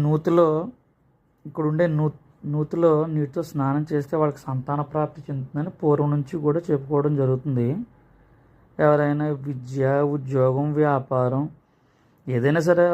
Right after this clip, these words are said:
వారు చేసే వారి పనుల్లో వాళ్ళు అభివృద్ధి చెందాలనుకుంటారు కదా, వాళ్ళందరూ కూడా ఇక్కడికి వచ్చి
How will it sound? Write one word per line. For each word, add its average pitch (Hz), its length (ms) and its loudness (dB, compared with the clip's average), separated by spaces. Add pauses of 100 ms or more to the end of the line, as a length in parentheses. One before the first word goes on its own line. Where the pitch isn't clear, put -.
(680)
వారు 147 280 -2
చేసే 139 280 -2
వారి 156 180 4
పనుల్లో 143 320 2
వాళ్ళు 139 260 2
అభివృద్ధి 127 340 -2
చెందాలనుకుంటారు 143 760 -2
కదా, 123 180 -2 (640)
వాళ్ళందరూ 127 680 2 (120)
కూడా 151 220 0
ఇక్కడికి 151 300 -6
వచ్చి 131 280 -6